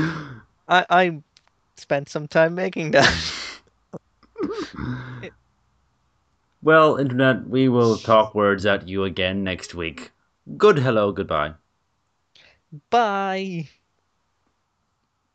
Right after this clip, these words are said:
Speaker 2: And now for some bonus material. Alan found a post on a Christian forum about Pope Town, so I decided to include his reading of the post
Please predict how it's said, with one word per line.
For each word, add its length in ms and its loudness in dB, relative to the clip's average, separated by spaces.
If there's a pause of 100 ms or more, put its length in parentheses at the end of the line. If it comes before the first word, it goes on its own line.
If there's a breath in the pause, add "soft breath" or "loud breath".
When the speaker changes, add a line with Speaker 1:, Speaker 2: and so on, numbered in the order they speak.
(1600)
Speaker 2:
And 100 -4
now 160 -4
for 60 -14
some 160 -4
bonus 300 -2
material. 460 -10 (280 soft breath)
Alan 300 0
found 220 -6
a 20 -10
post 340 -6
on 80 -8
a 60 -10
Christian 420 -12
forum 380 -10
about 260 -10
Pope 260 -8
Town, 360 -10
so 180 -6
I 60 -4
decided 400 -4
to 100 -14
include 400 -6
his 140 -10
reading 400 -4
of 140 -8
the 80 -10
post 460 -6